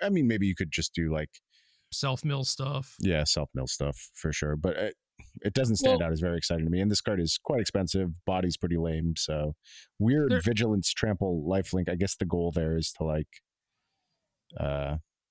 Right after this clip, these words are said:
Speaker 1: do aura stuff. Although this doesn't even work, right? Because that's not an aura. Like, that's just an enchantment.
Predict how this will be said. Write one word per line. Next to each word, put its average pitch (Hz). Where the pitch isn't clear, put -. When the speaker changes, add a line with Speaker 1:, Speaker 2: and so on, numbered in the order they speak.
Speaker 1:
do 78
aura 82
stuff. 90
Although 143
this 220
doesn't 311
even 233
work, 101
right? 90
Because -
that's 117
not 156
an 104
aura. 82
Like, 90
that's 95
just -
an 90
enchantment. 73